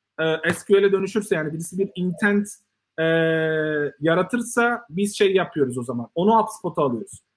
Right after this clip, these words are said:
Bak Fırat Çakal da "Ben bazen cevap vermiyorum." yazıyor. Evet, sana Buse'den content ile ilgili mailler geldiğinde cevap vermiyordun. İşte o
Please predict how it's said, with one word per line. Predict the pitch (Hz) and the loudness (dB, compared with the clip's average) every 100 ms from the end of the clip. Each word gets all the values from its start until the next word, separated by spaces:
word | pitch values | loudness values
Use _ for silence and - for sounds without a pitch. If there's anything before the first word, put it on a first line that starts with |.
| _ | _
Bak | 175 165 - | -2 0 0
Fırat | 196 196 | 0 0
Çakal | 208 190 185 | 0 2 4
da | 202 | 4
"Ben | 190 185 | 2 2
bazen | 180 185 190 | 4 4 4
cevap | 190 185 185 | 4 2 2
vermiyorum." | 190 190 165 156 | 2 2 0 -2
yazıyor. | 139 180 220 233 _ _ _ | 0 4 4 0 _ _ _
Evet, | 175 180 - | 2 2 2
sana | 175 202 214 165 | 0 0 0 -2
Buse'den | 180 175 196 214 208 | -2 0 2 0 0
content | 196 196 214 208 | -2 0 -2 0
ile | 196 | -2
ilgili | 196 202 | 0 4
mailler | 202 202 202 | 4 6 4
geldiğinde | 202 208 196 170 180 240 254 - | 4 4 2 0 0 2 2 -2
cevap | 180 190 196 | 0 0 2
vermiyordun. | 214 208 170 160 254 254 _ _ _ | 0 0 -2 -2 -4 -4 _ _ _
İşte | - | -2
o | 180 240 | 4 4